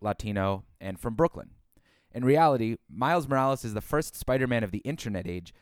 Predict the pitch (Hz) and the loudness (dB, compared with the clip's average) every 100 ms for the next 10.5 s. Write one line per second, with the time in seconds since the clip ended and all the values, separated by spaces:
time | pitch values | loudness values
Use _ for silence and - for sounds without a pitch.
0 | _ - 123 113 - 131 131 107 98 - | _ -4 -2 -2 2 2 2 -2 -4 -4
1 | 104 - 95 101 - 71 67 - _ _ | -4 -4 -6 -6 -6 -12 -12 -18 _ _
2 | _ - _ _ _ _ - 123 _ - | _ -20 _ _ _ _ -20 -20 _ -20
3 | _ - - - - - - - - - | _ -20 -20 -18 -20 -20 -20 -20 -20 -20
4 | _ _ _ _ - 202 _ _ _ _ | _ _ _ _ -12 -12 _ _ _ _
5 | - - 175 170 185 - _ - 190 208 | -20 -6 -2 0 -2 -4 _ -4 0 2
6 | - 180 175 160 147 127 120 - 120 - | 2 0 2 6 6 4 0 2 0 0
7 | 117 101 101 101 90 - 85 87 147 165 | 0 0 -2 -2 -4 -6 -12 -8 0 0
8 | - _ _ - 160 262 208 196 160 151 | -2 _ _ -8 -4 -2 -2 -2 0 0
9 | 123 - 147 127 123 113 90 - 151 101 | -2 -4 -2 2 4 2 0 -2 -2 -2
10 | 78 82 80 82 85 | -4 -12 -12 -14 -14